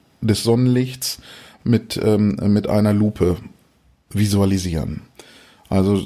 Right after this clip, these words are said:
von links kommt der Strahl rein von der Sonne, dann stellen wir die Lupe hin, dann bündelt es dieses Strahlenbündel, das quasi parallel ist, auf einen Punkt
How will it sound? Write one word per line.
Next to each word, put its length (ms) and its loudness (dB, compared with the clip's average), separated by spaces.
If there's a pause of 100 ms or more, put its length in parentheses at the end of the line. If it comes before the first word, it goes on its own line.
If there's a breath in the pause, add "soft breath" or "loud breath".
von 160 0
links 380 0
kommt 260 0
der 140 2
Strahl 480 0
rein 400 0
von 180 0
der 140 0
Sonne, 480 0 (420 loud breath)
dann 200 0
stellen 260 0
wir 80 -2
die 80 -4
Lupe 320 0
hin, 340 0
dann 300 0
bündelt 440 0
es 300 -2
dieses 340 -2
Strahlenbündel, 840 0
das 180 -4
quasi 340 0
parallel 600 0
ist, 180 0
auf 180 -6
einen 300 0
Punkt 560 -2